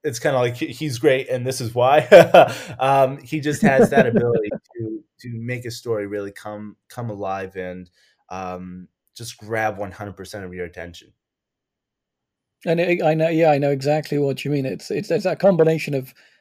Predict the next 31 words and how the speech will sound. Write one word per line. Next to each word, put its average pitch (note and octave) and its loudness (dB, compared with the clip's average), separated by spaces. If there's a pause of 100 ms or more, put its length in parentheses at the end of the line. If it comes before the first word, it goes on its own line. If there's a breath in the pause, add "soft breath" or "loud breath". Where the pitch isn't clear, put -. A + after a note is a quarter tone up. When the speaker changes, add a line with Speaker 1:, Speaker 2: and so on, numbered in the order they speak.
(560 soft breath)
Speaker 2:
people, C#3 0
like, C#3 -4
observing C#3+ 4
people D3 -4
well C#3+ 0
and C3+ -4
then C3 -2
sketching - -6
them F#2+ -4
out F#2+ -4
so - -8
you'll G2+ -2
feel D3+ -2
something - -8
for - -6
them - -6 (360 soft breath)
and D3 -4
then D3 -2
putting D#3 4
them C#3 0
in C3+ -2
a C3 -2
situation C#3 -2
where D3+ -2
that's C#3 -8
kind - -10
of F2 -12
heightened. - -6 (420)
Because D#3+ 4
I D3+ 6
think E3 -2